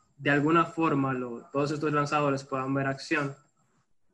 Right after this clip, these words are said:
Y también teniendo en cuenta que tal vez un gran grupo de estos novatos, teniendo en cuenta su, que son lanzadores y que usualmente su equipo, ¿no? Los equipos son muy celosos con, con los lanzadores sobre todo. ¿Qué posibilidad hay de, de,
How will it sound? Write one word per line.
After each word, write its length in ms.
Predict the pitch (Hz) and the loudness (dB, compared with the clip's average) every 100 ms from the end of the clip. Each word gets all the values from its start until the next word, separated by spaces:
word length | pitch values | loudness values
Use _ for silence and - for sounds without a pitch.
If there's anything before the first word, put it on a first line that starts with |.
| _ | _
Y 140 | 214 | 4
también 300 | 190 160 156 | 6 4 2
teniendo 260 | 156 156 156 | 2 2 0
en 80 | 156 | 0
cuenta 260 | 160 151 | 0 0
que 80 | 143 | -2
tal 180 | 135 139 | 0 0
vez 300 | 156 151 - 127 | 0 -2 -8 -16
un 180 | 123 | -8
gran 240 | 135 156 151 | 0 0 4
grupo 280 | 165 160 135 | 2 2 -2
de 80 | |
estos 200 | 135 147 | -4 -6
novatos, 640 | 151 147 151 139 135 135 - _ _ - | -4 0 2 0 -4 -10 -16 _ _ -8
teniendo 300 | 131 139 147 | -2 0 0
en 100 | 143 | 0
cuenta 300 | 151 147 147 | 0 0 -2
su, 440 | 143 135 127 117 - _ _ _ _ _ _ _ | -2 -4 -4 -6 -14 _ _ _ _ _ _ _
que 80 | 135 | -4
son 180 | 139 139 | 2 4
lanzadores 560 | 151 151 151 160 147 135 | 4 4 2 2 2 -2
y 40 | |
que 140 | 123 117 - - _ | -4 -6 -10 -20 _
usualmente 480 | - 131 131 147 147 | -6 0 2 2 2
su 140 | 147 | -2
equipo, 400 | 123 175 170 131 | 0 2 2 0
¿no? 260 | 120 120 113 - _ 131 - | -8 -10 -12 -18 _ -12 -4
Los 160 | 139 | 0
equipos 360 | 143 175 143 135 | 2 2 2 -2
son 140 | 135 | -2
muy 280 | 135 143 139 | 0 0 -2
celosos 420 | 139 143 156 147 | 0 0 0 -2
con, 300 | - 120 113 - - _ _ _ | -10 -12 -14 -18 -20 _ _ _
con 120 | - | -20
los 120 | - 120 | -16 -12
lanzadores 460 | 120 131 156 147 | -8 -2 0 0
sobre 220 | 147 139 | 0 -2
todo. 260 | 135 147 135 - - _ _ _ _ - | -2 -4 -6 -12 -20 _ _ _ _ -6
¿Qué 140 | - 165 | 0 2
posibilidad 580 | 185 196 180 175 175 | 4 4 6 6 6
hay 140 | 170 160 | 4 2
de, 240 | 160 147 | 0 0
de, 480 | 135 135 131 127 127 | -2 -6 -8 -12 -20